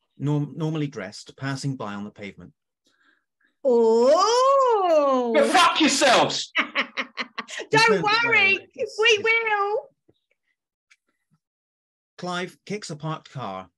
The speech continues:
Speaker 1: The alarm goes off.
Speaker 3: Oh, shut up, you!
Speaker 1: He carries on stomping down the middle of the street,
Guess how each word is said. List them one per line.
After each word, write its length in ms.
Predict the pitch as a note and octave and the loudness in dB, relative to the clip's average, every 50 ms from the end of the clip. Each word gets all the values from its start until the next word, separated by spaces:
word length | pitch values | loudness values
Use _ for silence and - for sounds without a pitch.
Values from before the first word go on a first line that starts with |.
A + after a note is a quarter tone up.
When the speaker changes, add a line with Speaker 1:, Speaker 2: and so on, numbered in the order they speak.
| _ _ _ _ - | _ _ _ _ -12
Speaker 1:
The 80 | A#2 | -12
alarm 360 | A2+ A#2+ B2 A#2+ A2+ G#2+ G2+ | -10 -8 -8 -10 -10 -10 -12
goes 240 | F#2+ F#2 F#2 F#2 - | -12 -14 -16 -14 -16
off. 220 | F#2 F#2 F#2 _ _ _ _ _ _ _ E3 | -16 -18 -18 _ _ _ _ _ _ _ -2
Speaker 3:
Oh, 140 | F#3+ F#3 | 0 0
shut 480 | F#3 - - - - C4+ D4+ - - A3 | 0 -2 -2 0 2 2 2 2 2 2
up, 200 | A3 - - - | 2 2 2 0
you! 320 | D#3+ D#3 C3+ G#2 - - - _ _ _ _ _ _ _ _ _ _ _ _ _ _ _ _ _ | 0 0 0 0 -2 -8 -18 _ _ _ _ _ _ _ _ _ _ _ _ _ _ _ _ _
Speaker 1:
He 120 | - C#3 | -14 -14
carries 400 | C3+ - E3 F#3 G#3 A3 G#3 D#3 | -8 -6 -6 -4 -2 -2 -2 -2
on 180 | E3 C#3+ C#3 C3+ | -4 -4 -6 -6
stomping 520 | C3 - - - E3+ F3 D3+ C#3+ B2+ A#2+ | -8 -10 -10 -8 -8 -8 -8 -10 -12 -12
down 200 | A2+ A#2+ A#2 A#2 | -12 -12 -12 -12
the 80 | A2+ A2+ | -12 -10
middle 200 | B2 C#3 C#3 C3+ | -8 -8 -8 -8
of 100 | C3 - | -10 -12
the 60 | C#3+ | -14
street, 460 | B2+ - - - - A#2 G#2 - - | -16 -16 -18 -16 -16 -16 -16 -16 -18